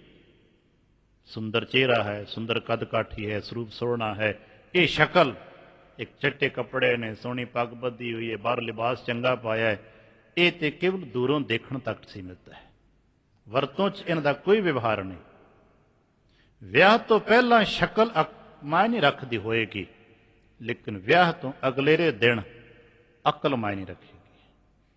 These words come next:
ਸ਼ਕਲ ਬੜੀ ਖੂਬਸੂਰਤ ਹੋਵੇ, ਅਕਲ ਨਾ ਹੋਵੇ,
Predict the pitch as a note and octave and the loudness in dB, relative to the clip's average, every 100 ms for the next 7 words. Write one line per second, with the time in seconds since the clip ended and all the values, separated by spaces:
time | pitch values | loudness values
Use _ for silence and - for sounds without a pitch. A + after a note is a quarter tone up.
0 | _ _ _ _ - C3 - C#3 C3 F3 | _ _ _ _ -2 -2 0 -2 4 4
1 | D#3 F#3 F3 F3+ F3+ E3+ B2 A2+ F#2 - | 4 -2 2 2 2 0 0 0 -2 -8
2 | - - - _ _ _ _ C3+ - C#3+ | -20 -20 -20 _ _ _ _ -6 -2 -2
3 | C3 B2 F3+ E3 B2+ A#2 G2+ | 0 4 4 4 2 2 0